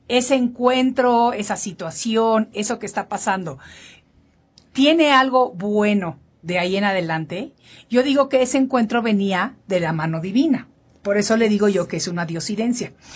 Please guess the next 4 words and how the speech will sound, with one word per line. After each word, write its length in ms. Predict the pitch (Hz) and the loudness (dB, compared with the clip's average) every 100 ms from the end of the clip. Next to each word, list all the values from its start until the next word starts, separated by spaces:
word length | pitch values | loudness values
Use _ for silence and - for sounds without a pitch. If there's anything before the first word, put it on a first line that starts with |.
| - - - - _ _ - | -18 -18 -20 -20 _ _ 2
Me, 500 | 240 254 247 247 254 - | 4 6 6 6 2 2
yo 160 | 233 | 4
estaba 380 | 269 311 302 277 - | 4 6 4 4 2
grabando 800 | 214 226 233 233 214 208 262 | 2 4 4 2 2 2 2